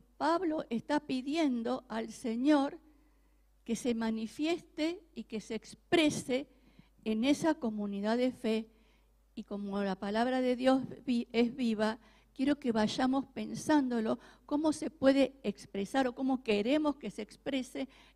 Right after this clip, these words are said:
en nuestra comunidad de fe. Dice así la palabra del Señor.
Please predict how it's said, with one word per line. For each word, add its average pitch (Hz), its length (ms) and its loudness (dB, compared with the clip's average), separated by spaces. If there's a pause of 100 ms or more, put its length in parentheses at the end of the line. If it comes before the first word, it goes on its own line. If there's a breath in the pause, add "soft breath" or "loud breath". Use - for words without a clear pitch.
en 240 280 2
nuestra 247 520 6
comunidad 175 580 -8
de - 140 -12
fe. - 240 -18 (920 loud breath)
Dice 311 280 -4
así 311 220 -2
la 277 140 0
palabra 226 400 0
del 208 180 -6
Señor. - 460 -10